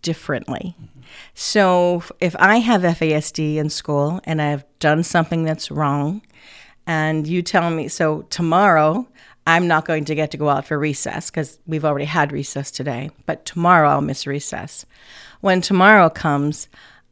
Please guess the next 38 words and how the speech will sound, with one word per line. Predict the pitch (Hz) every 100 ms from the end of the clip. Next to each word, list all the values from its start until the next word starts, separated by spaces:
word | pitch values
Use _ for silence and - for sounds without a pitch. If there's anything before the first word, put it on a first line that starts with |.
| _
I | 220
won't | 233 220 214
have | 190
any | 185 180 170
idea | 170 175 156
why | 156 165 156 147
I'm | 147
missing | 151 - 147
recess | 143 139 - 139 -
today | 143 147 - 110 _ _ _ _ _ _ _ -
'cause | - 147
I'm | 160
not | 165 165
going | 190 165
to | 160 165 147 143 - _ _ _ _ _ -
look | 156 156
back | - 156 156
at | 147
that | 147
and | 147 151
know | 151
what | 147 139
I'm, | 139 135 139 _
what | 156
I'm | 147 143
doing. | 151 151 123 170 - _ - - - -
Um, | 175 160 156 156 175 - - - _ _ _
one | 175 190 226
of | 220 185
the, | 170 165 175 -
the | 180 175
other | 180
things, | 175 185 170
so | - 190 175
oftentimes | - 226 262 247 208 180 175 165 - - _ _ _
it | 180 170
c-, | -
the | 190 170 160 156 -